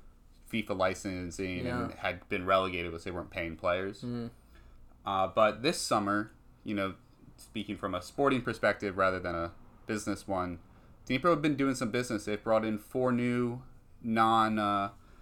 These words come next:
Speaker 1: Ukrainian players, basically refreshing the non-Ukrainian side of the club, and all but one of them are coming from outside of Europe. So it'll be interesting to see how they adapt to
Speaker 2: That's
Speaker 1: a different
Speaker 2: interesting.
Speaker 1: style of game.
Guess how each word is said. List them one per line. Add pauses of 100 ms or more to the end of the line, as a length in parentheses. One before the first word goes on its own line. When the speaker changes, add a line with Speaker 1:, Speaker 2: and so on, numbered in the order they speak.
(580)
Speaker 1:
Ukrainian
players, (160)
basically
refreshing
the
non-Ukrainian
side
of
the (340)
club,
and (180)
all
but
one
of
them
are (600)
coming
from
outside
of
Europe.
So
it'll
be
interesting
to
see
how
they
adapt (680)
to
Speaker 2:
That's
Speaker 1:
a (120)
different
Speaker 2:
interesting.
Speaker 1:
style
of
game.